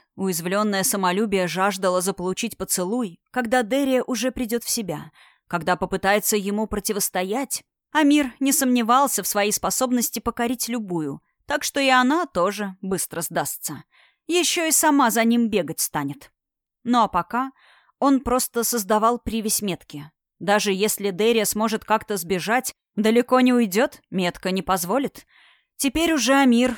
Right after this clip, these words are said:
не даст себя провести. Но в любом случае, если эта строптивая девчонка и будет ещё сопротивляться,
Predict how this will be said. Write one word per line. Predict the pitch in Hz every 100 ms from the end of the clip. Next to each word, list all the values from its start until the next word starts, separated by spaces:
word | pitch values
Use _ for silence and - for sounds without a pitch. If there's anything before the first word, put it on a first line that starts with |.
| -
не | 247 233
даст | 202 269 -
себя | - 247 165
провести. | 170 170 175 - 151 147 151 _ _ _ _ -
Но | 208 208
в |
любом | 185 180 202
случае, | - 180 247 - 151 151 - - _
если | 214 285 - 240
эта | 254
строптивая | 240 226 208 - 277 233
девчонка | 190 - 269 285 214
и | 196
будет | 202 240 202
ещё | 190 - 233
сопротивляться, | 214 - 180 175 175 254 - - 165